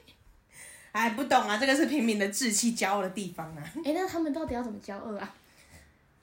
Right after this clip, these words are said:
Speaker 1: 嗯，金钱攻势，
Speaker 2: 拿钱砸他们。
Speaker 1: 我，我今天买了一个名牌包，你买不起之类的。
Speaker 2: 然后每天背那个包包，嘲笑那个妈妈。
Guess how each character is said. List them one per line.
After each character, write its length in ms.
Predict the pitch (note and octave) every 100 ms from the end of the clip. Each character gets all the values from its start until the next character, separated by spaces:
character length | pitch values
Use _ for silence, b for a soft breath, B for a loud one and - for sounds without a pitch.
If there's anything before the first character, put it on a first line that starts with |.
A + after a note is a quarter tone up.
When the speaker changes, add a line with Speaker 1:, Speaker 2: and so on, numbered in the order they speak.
| _ _ _
Speaker 1:
嗯， 220 | F#3+ E3+ F3
金 160 | G#3+ C4
钱 240 | - C4
攻 200 | A3 G#3
势， 180 | A3 A#3+
Speaker 2:
拿 40 |
钱 40 | B3
砸 80 |
他 40 | G#3
们。 80 | F3+
Speaker 1:
我， 220 | G#3 G#3
我 100 | G3+
今 160 | G3+ A3+
天 140 | C#4
买 200 | G#3 F3
了 60 | E3
一 120 | E3+
个 80 | F3
名 200 | E3+ E3
牌 220 | - D#3+
包， 180 | E3 E3+
你 100 | F3
买 120 | E3+
不 140 | D#3 E3
起 300 | - - D#3
之 140 | E3+
类 240 | E3 D#3
的。 80 | C#3 - - -
Speaker 2:
然 120 | B3
后 60 | D4
每 140 | B3+
天 220 | A#3 A#3+
背 120 | A#3+
那 100 | A#3
个 40 | A#3
包 140 | G#3
包， 260 | G3+ G3+ G#3 -
嘲 240 | - G3+
笑 220 | G3+ B3
那 120 | A3 A3
个 100 | G3
妈 240 | F#3 E3
妈。 260 | D3+ C#3+